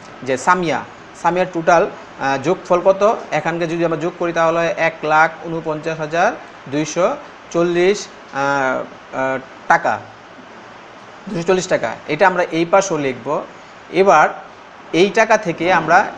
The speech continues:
এই দ-, বারো হাজার টাকা এবং তিনশো পঁচিশ টাকা বাদ দিব, তাহলে আমাদের কত বের হবে? এক লাখ ছত্রিশ হাজার নয়শো পনেরো টাকা। এটা হচ্ছে balance সিডি, কারণ যে পাশে কম হয় সে পাশে balance সিডি হয়। সে, এটা আবার আমরা এই পাশে এসে, আহ, এই পাশে দেখাই দিব balance বিডি নামে। Clear?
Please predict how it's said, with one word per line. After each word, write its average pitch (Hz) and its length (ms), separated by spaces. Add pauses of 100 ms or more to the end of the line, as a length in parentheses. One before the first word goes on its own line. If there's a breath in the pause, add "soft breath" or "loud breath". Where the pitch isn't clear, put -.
(140)
এই 147 120
দ-, 160 200
বারো 180 180
হাজার 170 220
টাকা 170 120
এবং 165 160
তিনশো 165 240
পঁচিশ 165 200
টাকা 156 180
বাদ 143 220
দিব, 120 280
তাহলে 156 280
আমাদের 165 360 (400)
কত 170 160
বের 180 160
হবে? 190 160
এক 160 360
লাখ 160 220 (100)
ছত্রিশ 165 300
হাজার 170 200
নয়শো 165 360
পনেরো 160 180
টাকা। 127 180
এটা 131 140
হচ্ছে 151 140
balance 147 300
সিডি, 127 280
কারণ 147 280
যে 160 100
পাশে 170 260
কম 175 160
হয় 175 140
সে 175 120
পাশে 160 180
balance 139 300
সিডি 143 180
হয়। 123 180 (400 loud breath)
সে, - 140
এটা 165 200
আবার 208 200
আমরা 170 220
এই 165 120
পাশে 170 280
এসে, 160 240
আহ, 269 60 (920)
এই 143 100
পাশে - 240
দেখাই 143 280
দিব 156 160
balance 147 320
বিডি 143 160
নামে। 113 240 (160)
Clear? 196 260